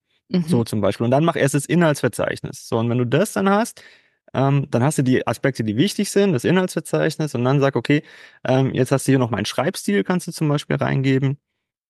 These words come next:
Speaker 2: So, und dann hast du schon mal drei Prompts, hast quasi die Vorarbeit geleistet. Und dann kannst du sagen, okay, jetzt schreib mal, äh, den Absatz eins und zwei. Und dann gucken wir uns den genau gemeinsam an, ob der passt. Ähm,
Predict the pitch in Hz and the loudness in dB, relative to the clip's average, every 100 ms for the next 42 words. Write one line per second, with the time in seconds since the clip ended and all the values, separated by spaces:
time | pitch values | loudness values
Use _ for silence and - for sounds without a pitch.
0 | _ - 139 151 - _ - 120 139 - | _ 0 2 2 -4 _ -2 2 2 0
1 | 143 131 110 120 110 151 190 202 131 120 | 2 0 2 0 2 2 2 0 0 -2
2 | 107 107 - 160 - 175 185 190 196 - | -2 -6 0 0 2 2 0 -2 -2 0
3 | 233 - 143 147 - _ _ _ _ - | -2 0 -2 -2 -16 _ _ _ _ -2
4 | 127 156 160 143 147 143 143 131 - 131 | 0 2 2 4 4 4 2 0 0 2
5 | 139 131 117 120 123 120 113 90 - 113 | 4 2 2 2 2 0 0 -2 -2 -2
6 | 80 123 110 101 107 110 175 277 _ _ | -2 -2 -2 -4 -2 0 0 -4 _ _
7 | - 123 127 139 135 123 123 120 113 123 | -2 0 2 2 2 0 0 2 2 2
8 | 113 113 113 113 110 95 123 147 120 104 | 2 -2 0 0 0 0 0 0 0 -2
9 | - 160 254 - _ _ _ _ _ _ | -2 -2 -2 -6 _ _ _ _ _ _
10 | - 131 135 139 | 0 2 0 -2